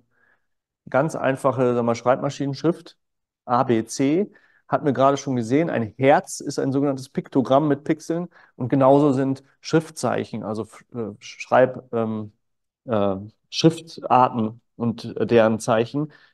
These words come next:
eben auch als Piktogramme kodiert. Und da brauchen wir tatsächlich in vielen Fällen nur diese Schwarz-Weiß-Geschichte, was wir gesagt hatten, Schwarz-Weiß, null oder eins.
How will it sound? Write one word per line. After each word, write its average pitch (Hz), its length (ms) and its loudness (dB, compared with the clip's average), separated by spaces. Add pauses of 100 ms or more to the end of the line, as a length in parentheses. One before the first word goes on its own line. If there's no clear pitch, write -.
eben 131 240 2
auch 170 240 6
als - 160 -8
Piktogramme 104 540 -6
kodiert. 107 420 -10 (420)
Und 110 180 -4
da 156 220 8
brauchen 160 340 6
wir 156 80 0
tatsächlich 156 580 -2
in 123 280 -2
vielen 175 320 4
Fällen 151 340 4
nur 151 460 2 (920)
diese 135 180 -2
Schwarz-Weiß-Geschichte, 139 1120 0
was 131 140 -2
wir 131 60 -2
gesagt 135 240 -2
hatten, 117 140 -6
Schwarz-Weiß, 127 520 0
null 127 280 2
oder 127 220 2
eins. 156 400 -2